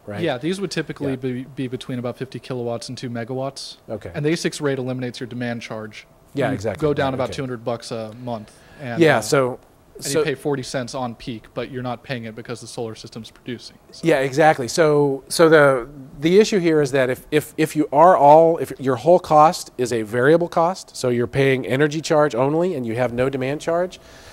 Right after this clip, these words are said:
Speaker 1: then that's a sweet deal, and you should go for it, right? Uh, P G and E hates that because they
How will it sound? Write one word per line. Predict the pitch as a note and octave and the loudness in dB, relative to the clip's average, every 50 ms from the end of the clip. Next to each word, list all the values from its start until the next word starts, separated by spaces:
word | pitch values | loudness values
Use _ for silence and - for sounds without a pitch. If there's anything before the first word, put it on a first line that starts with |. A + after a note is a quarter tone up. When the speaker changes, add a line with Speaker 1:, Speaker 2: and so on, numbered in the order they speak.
| - - - - - - - - - | -20 -20 -20 -20 -20 -20 -20 -12 -2
Speaker 1:
then | A#2 C#3+ C#3+ C#3 C3 C3 - | 2 4 4 4 4 2 0
that's | A2+ C#3 E3+ - | 0 0 0 0
a | C3+ | -2
sweet | - - - - C#3 D3+ C#3+ A#2+ A#2 | -2 -4 -4 -4 -6 -6 -8 -6 -6
deal, | C3+ B2+ G#2+ E2 - - - - - - - - - | -4 -4 -4 -6 -8 -14 -20 -20 -20 -20 -18 -14 -10
and | G2 A#2 A#2+ | -8 -8 -8
you | A#2 | -8
should | - - G#2+ | -8 -8 -2
go | A2 C3 C3+ | 0 0 0
for | - - F2 B1+ - | 0 -2 -10 -12 -14
it, | - - - | -14 -20 -16
right? | - G2+ A2 A2 - _ - - - - - - _ _ - - - - - - - - | -14 -12 -10 -10 -12 _ -20 -20 -20 -20 -20 -20 _ _ -20 -20 -20 -20 -20 -20 -14 -10
Uh, | A#2+ B2 A#2+ A#2+ | -6 -6 -6 -6
P | A#2+ - - G3+ G#3+ | -8 -6 -4 -2 -2
G | F3 F#3+ F#3 | 0 0 0
and | E3+ | 0
E | F#3 F3 C#3 A#2+ B2+ - - - | 0 0 -2 -4 -8 -14 -20 -12
hates | - - G3 A3 G#3+ - | -4 -2 -2 -2 -2 -4
that | - - - - - _ - _ - - - - - - - - | -10 -10 -10 -12 -16 _ -20 _ -20 -20 -20 -20 -20 -18 -8 -6
because | C3 A#2+ - C3+ C3+ C3 B2+ B2 A#2 - - - - - - - | -6 -4 0 2 2 2 2 0 -2 -8 -14 -20 -20 -20 -18 -8
they | G#2+ B2 B2+ C#3 C#3+ C#3+ C#3+ C#3+ C#3+ | -4 0 2 2 4 4 2 2 0